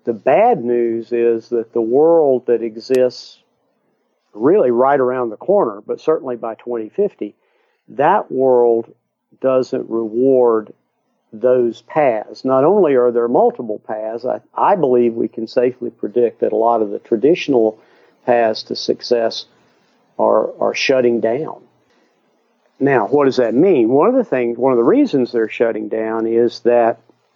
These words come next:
I think success in the, in the twenty-first century,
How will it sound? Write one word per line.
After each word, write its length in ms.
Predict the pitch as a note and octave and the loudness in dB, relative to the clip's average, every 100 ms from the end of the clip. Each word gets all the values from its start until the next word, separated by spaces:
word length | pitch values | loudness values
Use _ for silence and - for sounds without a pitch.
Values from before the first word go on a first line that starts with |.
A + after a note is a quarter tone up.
| _ _ _ _ _ | _ _ _ _ _
I 160 | A2 A2+ | -4 -2
think 300 | - D#3 D#3 | 0 -2 -2
success 720 | - C#3+ - C3+ B2 A#2+ - | -6 -8 -2 2 2 0 -4
in 160 | A2 G#2+ | -8 -8
the, 80 | - - | -14 -8
in 140 | A#2 A2 | -6 -6
the 60 | |
twenty-first 540 | - B2 A#2 - - - | -4 -4 -2 -2 -4 -2
century, 460 | A2+ - G#2+ A2 | -4 -2 -4 -4